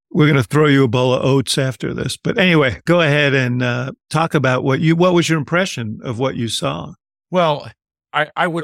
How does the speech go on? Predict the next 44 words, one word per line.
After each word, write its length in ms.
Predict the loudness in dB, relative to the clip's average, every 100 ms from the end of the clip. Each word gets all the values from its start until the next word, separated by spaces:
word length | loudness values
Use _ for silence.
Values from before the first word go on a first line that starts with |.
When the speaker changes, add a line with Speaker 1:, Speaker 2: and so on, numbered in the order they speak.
| -4
Speaker 2:
argue 420 | -2 -2 -2 -4
with 280 | -4 -4 -6
the, 640 | -6 -6 -4 -4 -6 -10 _ _ -16
with 260 | -12 -12
the 300 | -12 -14 -14 -10
characterization 760 | -6 -6 -6 -8 -6 -6 -6
that 120 | -4 -4
it 80 |
was 160 | -6 -12
a 40 |
surprise. 680 | -12 -8 -4 -4 -6 -12 -18 _
I 40 |
mean, 140 | -8 -4
obviously, 340 | -4 -6 -8
we 140 | -8 -6
didn't 300 | -8 -8 -10
know 460 | -4 0 0 0
specifically 680 | -4 -10 -12 -8 -8 -8 -8
that 120 | -8 -8
this 180 | -12
was 120 | -10 -4
happening. 420 | -2 -2 -8 -10
Speaker 1:
It's 80 | -4
true. 300 | -2 -2 -4 -4
Speaker 2:
But 140 | -4
if 100 | -2
it 80 | -6
hadn't 400 | -4 -2 0 -2
happened, 560 | -4 -4 -4 -4 -8 -8 -6
I 120 | -6
think 260 | -6 -8
it 80 | -8
would 140 | -6 -6
have 120 | -4
been 180 | -6 -6
conspicuous 800 | -8 -10 -8 -8 -8 -8 -8 -10
in 80 |
its 180 | -10 -6
absence. 400 | -4 -4 -8 -18 -8
Speaker 1:
That's 340 | -2 -2 0
true. 200 | 0 2
Speaker 2:
Obviously, 440 | 2 0 -4 -4
there's 200 | -4 -4
a, 200 | -6 -12